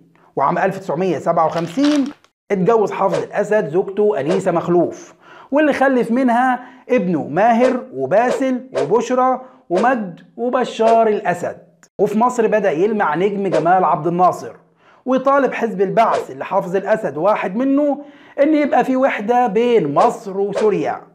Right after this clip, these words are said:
وفعلًا اتأسست الجمهورية العربية المتحدة عام ألف تسعمية تمانية وخمسين، وبقي جمال عبد الناصر هو رئيس الجمهورية العربية المتحدة، وشكري القواتلي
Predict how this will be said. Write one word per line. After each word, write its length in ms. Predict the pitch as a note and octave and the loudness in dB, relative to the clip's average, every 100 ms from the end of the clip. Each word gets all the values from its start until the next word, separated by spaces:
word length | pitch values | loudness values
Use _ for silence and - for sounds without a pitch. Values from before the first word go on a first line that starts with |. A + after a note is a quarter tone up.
| _ _ _ - | _ _ _ -4
وفعلًا 480 | C#4+ E4 C#4 C#4+ | 2 2 2 0
اتأسست 560 | B3+ - - B3 B3 A#3 | -2 -6 -6 -4 -4 -4
الجمهورية 600 | A3 D#3+ C#3+ B2+ F3+ G#3+ | -4 -4 -2 0 2 4
العربية 560 | G3 C#3+ C3 D#3 G3 G3 | 2 2 0 0 0 0
المتحدة 640 | F3 E3+ F3 C3+ A#2 G#2 - _ _ _ - | -2 -2 -4 -4 -8 -12 -14 _ _ _ -4
عام 200 | F#3 B3 A3 | 0 0 0
ألف 280 | B3 A#3+ A3 | 0 -2 -6
تسعمية 480 | G#3 D#3 F#3 G#3+ G#3 | -4 -4 -4 -2 -2
تمانية 440 | F#3 C3+ F3 F3+ | -2 -4 0 0
وخمسين، 640 | E3+ F3 E3 F3 D#3 A2 - _ _ - | 0 -2 -4 -4 -6 -8 -16 _ _ -2
وبقي 280 | C#4 E4 B3+ | 2 2 4
جمال 260 | G#3+ A3 | 2 4
عبد 180 | F3+ C#3+ | 2 0
الناصر 560 | C#3+ E3+ C4 C#4 C#4+ B3+ | -2 0 0 0 -4 -2
هو 180 | C4 | 0
رئيس 420 | A#3 G3+ G#3+ A#3 A3+ | -2 -2 -6 -6 -6
الجمهورية 560 | D#3+ D#3+ D3 D#3+ F#3 | -6 -6 -4 0 2
العربية 500 | F3 C#3+ C3 D3+ E3 | 2 2 -2 0 0
المتحدة، 640 | D#3 D3+ D#3 D3+ - - - _ _ _ - | -2 -4 -6 -6 -8 -12 -14 _ _ _ -4
وشكري 280 | B2+ E3+ | -2 0
القواتلي 720 | E3 E3+ D#3+ B3 C4 C#4+ D4 | 0 0 2 2 2 0 -2